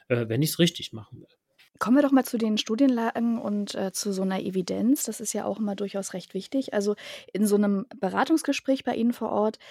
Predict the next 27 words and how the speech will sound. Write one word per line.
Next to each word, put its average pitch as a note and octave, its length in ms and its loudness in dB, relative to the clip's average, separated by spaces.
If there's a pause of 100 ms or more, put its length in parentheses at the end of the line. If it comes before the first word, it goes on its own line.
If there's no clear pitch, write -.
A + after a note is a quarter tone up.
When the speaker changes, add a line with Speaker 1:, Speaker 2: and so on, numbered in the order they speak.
(260)
Speaker 2:
steht G#3+ 320 2
ja G3+ 220 4
eine G3 180 0
evidenzbasierte G3+ 1000 4
Empfehlung, G3+ 840 2
ähm, F#3+ 540 -2
von F#3+ 240 -2
den F#3 160 -2
Apothekenteams G3+ 800 -2
auch - 120 -10
tatsächlich G3 480 -8
ja F#3+ 80 -2
im F#3 100 -2
Vordergrund. F#3 640 2 (840)
Wie G#3 140 0
ist B3+ 160 0
denn B3+ 100 6
da A3 160 2
die A3 140 0
aktuelle A3+ 420 0
Situation G#3 560 0
bei G3 100 0
den F#3+ 140 0
Phytopharmaka G3 840 -2
im G3 180 -2
Bereich F#3 400 -4
Magen-Darm-Beschwerden? F#3 1120 -4